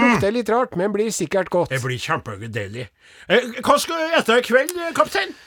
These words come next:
Speaker 1: I dag, eh, er det pizza på menyen.
Speaker 2: Mm.
Speaker 1: Og til vanlig så bruker jo jeg å ha på en, eh, saltsymfoni. Jeg bruker da å ha på ansjos, kapers, eh, oliven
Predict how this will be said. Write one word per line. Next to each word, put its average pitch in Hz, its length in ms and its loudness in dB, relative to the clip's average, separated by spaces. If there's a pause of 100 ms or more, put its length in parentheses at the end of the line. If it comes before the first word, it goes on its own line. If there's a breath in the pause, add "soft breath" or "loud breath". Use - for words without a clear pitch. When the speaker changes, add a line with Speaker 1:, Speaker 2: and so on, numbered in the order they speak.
(600 soft breath)
Speaker 1:
I 175 100 -4
dag, 214 280 0
eh, 214 520 2
er 180 80 2
det 180 580 0
pizza 180 500 0
på 196 300 0
menyen. 196 540 2
Speaker 2:
Mm. 185 520 -2 (200)
Speaker 1:
Og 180 800 0 (160)
til 180 420 -6
vanlig 185 480 0
så 165 240 -2
bruker 180 300 -2
jo 139 40 0
jeg 151 220 0
å 156 360 2
ha 160 140 0
på 135 220 -4
en, 151 240 0
eh, 151 260 0
saltsymfoni. 175 1080 -2 (520 soft breath)
Jeg 147 160 -6
bruker 165 260 -2
da 151 100 0
å 151 60 0
ha 170 80 -2
på 147 400 -2 (100)
ansjos, 202 640 -2
kapers, 190 760 -2
eh, 185 560 -4 (160)
oliven 196 680 0